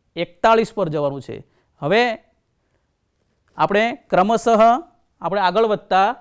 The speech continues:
જઈએ જમણી બાજુ, તો બાવીસ પરથી એને જોયો તો ત્રેવીસ પર જશે, ચોવીસ પર જવાનું, પચીસ પર, છવ્વીસ, સત્તાવીસ, અઠ્ઠાવીસ, ઓગણત્રીસ, ત્રીસ, ફરી પાછું આ એકત્રીસ પર, બત્રીસ, તેત્રીસ,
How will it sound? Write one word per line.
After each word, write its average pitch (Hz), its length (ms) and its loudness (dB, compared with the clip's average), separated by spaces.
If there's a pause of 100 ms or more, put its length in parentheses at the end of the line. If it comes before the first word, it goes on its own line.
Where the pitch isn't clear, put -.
જઈએ 190 280 2
જમણી 185 280 -2
બાજુ, 175 220 0 (480)
તો 185 120 0 (400)
બાવીસ 175 360 2
પરથી 196 300 0 (460)
એને 190 160 0 (460)
જોયો 185 240 2
તો 165 40 0 (100)
ત્રેવીસ 175 320 -2
પર 202 180 -2
જશે, 196 260 -4 (440)
ચોવીસ 185 340 0
પર 196 120 0
જવાનું, 196 380 -2 (100)
પચીસ - 360 -6 (100)
પર, 202 200 2 (260)
છવ્વીસ, 196 440 -4 (220)
સત્તાવીસ, 190 600 0 (200)
અઠ્ઠાવીસ, 196 500 -4 (180)
ઓગણત્રીસ, 175 500 -6 (200)
ત્રીસ, 214 240 -2 (540)
ફરી 156 220 -2
પાછું 165 220 0
આ 170 80 -2
એકત્રીસ 202 360 -2
પર, 202 220 2 (320)
બત્રીસ, 175 420 -4 (160)
તેત્રીસ, 180 400 -6